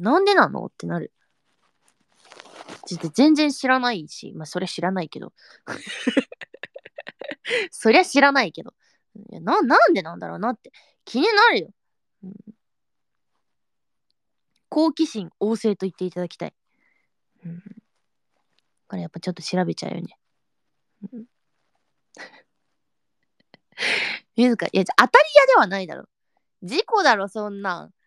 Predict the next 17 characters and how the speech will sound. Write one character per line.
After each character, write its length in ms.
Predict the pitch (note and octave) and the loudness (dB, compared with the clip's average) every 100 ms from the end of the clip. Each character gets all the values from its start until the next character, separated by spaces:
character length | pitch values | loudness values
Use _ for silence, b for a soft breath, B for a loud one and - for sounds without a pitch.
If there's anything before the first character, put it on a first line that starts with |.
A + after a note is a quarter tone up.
| _ _ _ _ _ | _ _ _ _ _
だ 180 | F3+ C#4 B4 | -2 2 2
っ 20 | |
て 100 | A#3 | 0
Twitter 540 | - - F4 B4 G4+ G4+ | -6 -4 -4 0 2 2
を 60 | |
見 140 | F#4 G#4 | 0 -6
て 120 | E4 | -8
て 140 | A3+ G3 | -8 -8
さ、 280 | A3+ G#3+ E3 | -4 -4 -4
な 100 | E3 | -10
ん 20 | F3 | -12
か 60 | |
リ 180 | E3+ F3+ | -12 -12
プ 140 | - C#4+ | -4 4
ラ 160 | A3 | 4
ン 80 | F3 | 4
見-、 120 | F3+ | -8